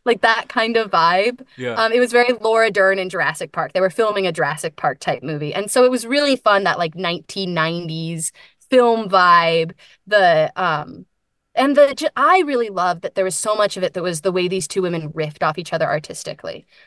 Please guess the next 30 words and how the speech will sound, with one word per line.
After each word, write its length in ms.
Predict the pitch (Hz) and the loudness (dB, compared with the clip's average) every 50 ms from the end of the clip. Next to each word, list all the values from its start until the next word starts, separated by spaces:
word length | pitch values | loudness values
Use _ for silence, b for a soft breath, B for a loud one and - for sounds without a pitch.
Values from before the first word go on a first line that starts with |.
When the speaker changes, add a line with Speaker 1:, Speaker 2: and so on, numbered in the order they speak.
| b - | b -2
Speaker 1:
Like, 140 | 208 202 | -2 0
they 100 | - 208 | 0 -2
Speaker 2:
Mm. 20 | 202 | -2
Speaker 1:
really 300 | 196 208 214 208 208 214 | 0 0 0 0 0 0
had 320 | 185 - 196 190 185 - - | 0 0 0 0 0 0 2
a, 220 | 196 190 180 160 - _ - | 2 2 2 2 0 _ -4
a 100 | - 196 | -4 -4
romance 540 | 180 175 196 185 190 190 185 185 180 - - | 0 2 2 2 2 0 -2 -4 -6 -8 -10
of 80 | 170 160 | -6 -2
the 100 | 175 156 | -2 0
artistic 500 | 151 151 - - 160 151 - 165 156 - | -2 -2 -4 -10 -12 -8 -8 -8 -6 -4
mind 480 | 165 156 151 147 143 151 139 143 - | -2 -2 -2 -4 -6 -8 -12 -12 -10
before 280 | - 156 151 - 160 156 | -12 -8 -4 -4 -2 0
they 100 | 151 143 | 0 -2
had 200 | 147 165 160 160 | -2 -2 -4 -4
any 180 | 151 147 147 | -4 -6 -8
kind 320 | 147 - 160 143 139 139 - | -10 -8 -8 -8 -8 -8 -8
of 260 | - 71 - - _ _ _ _ _ _ _ _ - | -8 -10 -10 -14 _ _ _ _ _ _ _ _ -4
actual 540 | - 175 175 160 - - - 180 170 160 147 | -2 -2 -2 -2 -6 -8 -6 -4 -4 -4 -2
romance. 500 | 151 143 131 107 101 98 - - - - - | -4 -6 -8 -8 -10 -12 -14 -14 -14 -8 -4
And 180 | - 196 196 160 | -4 -4 -2 0
that 320 | 226 220 233 - - _ _ | 0 0 0 -2 -6 _ _
was 220 | - 247 262 247 - | -8 -6 -6 -4 -2
just 200 | - 359 - - | -2 -2 -2 0
so 140 | - 254 220 | 0 2 2
exciting 460 | 196 - - - 180 180 185 180 170 | 0 0 0 0 0 2 0 -2 -2
and 140 | 160 160 - | -6 -8 -8
fulfilling 500 | - 175 156 - 170 170 170 156 156 156 | -8 -8 -6 -4 -4 -4 -2 -4 -6 -6
for 160 | 151 190 175 | -6 -6 -6
me 400 | 170 165 160 160 170 202 233 247 | -4 -4 -4 -4 -4 -6 -8 -8